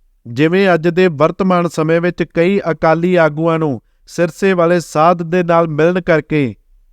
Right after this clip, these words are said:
ਸ਼੍ਰੀ ਅਕਾਲ ਤਖਤ ਸਾਹਿਬ ਵੱਲੋਂ ਤਨਖਾਹੀਏ ਕਰਾਰ ਦਿੱਤਾ ਗਿਆ ਹੈ, ਉਸ ਵਕਤ ਵੀ ਬਹੁਤ ਸਾਰੇ ਸਿਆਸੀ ਆਗੂ ਤਨਖਾਹੀਏ ਕਰਾਰ ਦਿੱਤੇ ਗਏ ਸਨ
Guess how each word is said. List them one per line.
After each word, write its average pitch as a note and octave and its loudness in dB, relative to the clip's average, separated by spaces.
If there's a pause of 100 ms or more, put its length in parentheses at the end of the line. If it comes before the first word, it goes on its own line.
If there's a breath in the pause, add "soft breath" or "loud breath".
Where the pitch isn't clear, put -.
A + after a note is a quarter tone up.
ਸ਼੍ਰੀ F#3 -2
ਅਕਾਲ D#3+ 0
ਤਖਤ F3 -4
ਸਾਹਿਬ E3+ 0
ਵੱਲੋਂ E3+ 0
ਤਨਖਾਹੀਏ E3+ -2
ਕਰਾਰ E3 0
ਦਿੱਤਾ D3 -2
ਗਿਆ C#3 0
ਹੈ, C3 -2 (380)
ਉਸ G3 2
ਵਕਤ F3+ 0
ਵੀ F#3 0
ਬਹੁਤ E3 2
ਸਾਰੇ F3 0
ਸਿਆਸੀ E3 -2
ਆਗੂ D#3 0
ਤਨਖਾਹੀਏ F3 0
ਕਰਾਰ D#3 -2
ਦਿੱਤੇ D3+ 0
ਗਏ C3+ 0
ਸਨ B2 -4